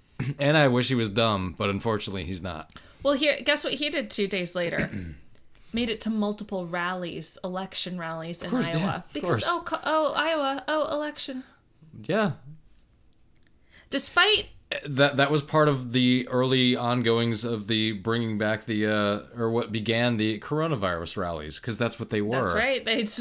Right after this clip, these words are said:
Speaker 2: spread it worse.
Speaker 1: Th-, I mean, that's really what they
Speaker 2: Yeah.
Speaker 1: were. That's what they became.
Speaker 2: Despite both eventually visiting Iowa, neither Pence nor Fuckface toured any of the impacted areas in
Speaker 1: Well, they didn't wanna
Speaker 2: the
Speaker 1: get their
Speaker 2: state.
Speaker 1: shoes wet.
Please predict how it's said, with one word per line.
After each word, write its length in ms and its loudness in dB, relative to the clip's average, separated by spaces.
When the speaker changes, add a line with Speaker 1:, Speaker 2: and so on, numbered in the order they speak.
Speaker 2:
spread 320 4
it 100 0
worse. 580 -6
Speaker 1:
Th-, 140 -10
I 60 2
mean, 140 6
that's 220 2
really 180 4
what 160 2
they 60 2
Speaker 2:
Yeah. 60 2
Speaker 1:
were. 420 0
That's 140 -4
what 120 0
they 60 0
became. 500 0
Speaker 2:
Despite 600 4
both 320 4
eventually 580 0
visiting 460 -2
Iowa, 600 2
neither 280 -2
Pence 380 -2
nor 160 0
Fuckface 600 -4
toured 380 -2
any 240 0
of 140 -2
the 120 -4
impacted 640 -6
areas 800 -8
in 200 -6
Speaker 1:
Well, 80 4
they 120 2
didn't 160 0
wanna 160 2
Speaker 2:
the 40 -4
Speaker 1:
get 80 -4
their 80 -2
Speaker 2:
state. 100 -2
Speaker 1:
shoes 520 -2
wet. 100 -12